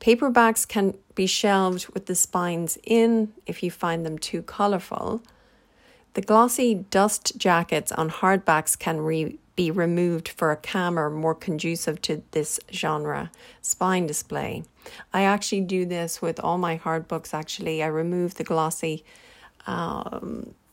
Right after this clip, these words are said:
dust jacket just because I like the way, uh, the books look, and I display them according to colour. Yes, I am one of those people. Also keep memento mori items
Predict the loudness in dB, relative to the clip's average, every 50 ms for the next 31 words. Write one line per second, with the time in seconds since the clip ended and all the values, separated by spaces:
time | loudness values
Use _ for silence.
0 | _ _ _ -10 -8 2 4 4 4 4 2 -2 -4 -6 -6 -2 0 2 2 2
1 | 2 0 -2 -2 -2 -2 -2 -4 -4 -2 -2 -4 -2 0 -2 -2 0 0 0 0
2 | 0 0 0 2 0 0 -2 -6 -6 -6 -6 -2 0 0 2 2 2 0 -2 -4
3 | -8 -14 -20 -20 -20 -20 -20 -20 -20 -20 _ _ -8 -6 -4 -2 -2 -2 -2 -4
4 | -6 -8 -10 -12 -6 -4 -6 -2 0 -2 -2 0 -2 -6 -4 -2 0 0 0 0
5 | -2 -6 -12 -16 -16 -16 _ -8 -6 -4 -2 -2 -2 -2 -2 -2 -2 -2 -2 -2
6 | -4 -6 -6 -4 -2 0 0 2 2 0 0 -2 -2 -4 -4 -2 0 0 0 0
7 | 0 -2 -4 -4 -6 -8 -10 -6 -2 -2 -2 -2 -2 -4 -4 -6 -8 _ _ -10
8 | -8 -6 -8 -8 -10 -14 -8 -4 -2 -2 -2 -4 -6 -8 -6 -4 -2 -2 -2 -2
9 | -4 -6 -6 -8 -8 -6 -6 -8 -8 -8 -8 -8 -10 -10 -8 -8 -8 -8 -10 -12
10 | _ -18 -18 -18 -18 -16 -14 -14 -14 -14 -18 -20 _ _ _ _ _ _ _ _
11 | _ _ _ _ -20 -20 -18 -18 -20 -18 -20 -20 -6 _ 2 2 2 4 2 0
12 | -2 -2 -2 0 0 0 0 0 0 2 2 4 4 4 4 2 0 0 0 -2
13 | -2 0 0 0 0 0 0 0 -2 -4 -4 -6 -6 -4 -4 -4 -6 -6 -6 -6
14 | -6 -6 -6